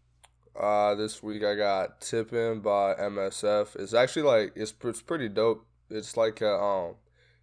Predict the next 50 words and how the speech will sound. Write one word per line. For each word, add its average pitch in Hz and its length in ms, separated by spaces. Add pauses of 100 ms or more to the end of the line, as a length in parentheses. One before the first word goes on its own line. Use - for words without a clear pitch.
(120)
E 113 140
D 110 180
M 107 140
remix 107 600
of 98 560 (580)
just - 220
the 95 240
same 98 380
song, 101 400
Tippin' 104 340
by 95 280
Mike 98 280
Jones. 104 540 (600)
So - 120
it's - 80
that 104 160
same 107 280
thing, 110 220
but 107 60
it's - 100
like 101 120
an 95 100
E 110 100
D 107 140
M 107 100
remix. 117 560 (580)
Pretty 139 180
fire, 104 380
bro. 98 280
I'm 110 80
not 110 160
gonna 101 140
lie. 101 280 (160)
Um, 98 560 (1700)
I 98 40
don't 101 100
know 98 80
why. 101 180
I 139 80
don't 202 80
know. 147 220
That's 147 240
the 131 60
other 123 100
thing, 110 180
too. - 180
I 104 40
don't 151 160
know 143 80
why, 107 460